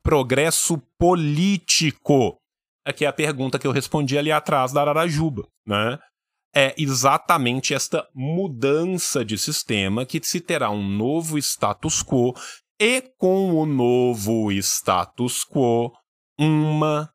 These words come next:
nossa, uma nova classe no poder. Qual classe? A burguesia. Estado ou ordem social, Stano alemão,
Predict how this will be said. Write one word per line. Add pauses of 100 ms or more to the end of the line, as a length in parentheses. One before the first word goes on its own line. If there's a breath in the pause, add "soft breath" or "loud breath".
(100)
nossa, (220)
uma
nova (360)
classe
no
poder.
Qual
classe?
A
burguesia.
Estado (180)
ou
ordem
social,
Stano
alemão,